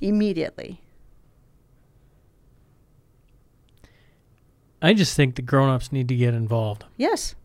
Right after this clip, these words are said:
Speaker 2: And you've already said it on a local level how you can do it. But it's funny, Linda, like, <clears throat> you're saying all these things and I'm going, "Mm-hmm, mm-hmm." And I go, w-, it, it's not, uh, one of the things that I found fascinating about your book,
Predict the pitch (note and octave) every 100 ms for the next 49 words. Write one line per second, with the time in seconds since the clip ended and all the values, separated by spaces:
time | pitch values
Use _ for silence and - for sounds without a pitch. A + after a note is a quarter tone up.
0 | _ - C#3 C3+ B2 - E3 E3+ D3+ C3+
1 | E3 D3 C3+ B2 A#2+ C#3+ C#3+ C#3 A#2+ A#2+
2 | A2+ B2 A#2+ A#2+ A2+ C#3 A#2+ A#2+ - -
3 | - - - - D3 C3 - F3 D#3+ D3
4 | C3+ C3 D3 C3 B2 - - F#3 C#3+ C#3+
5 | - D#3+ D3+ - F3 F3 D3 C3 D#3+ D3
6 | C3 C3 B2+ B2 A#2 A2+ A2+ A#2+ F#3+ -
7 | _ _ _ - B2+ A#2 E3 - _ _
8 | - - - _ D3+ C#3+ C#3 - D3+ C#3+
9 | C#3+ C#3 B2+ - - _ _ _ _ _
10 | _ _ _ _ D#3 D#3+ E4 G#3+ E3 E3
11 | C3+ F3+ F3+ - E3 C#3+ C3+ E3 E3+ A3+
12 | D3+ F3 D3+ C3 B2 C#3 B2 D3 D3 -
13 | C3+ B2 A#2 A#2+ C3 B2+ A#2+ A#2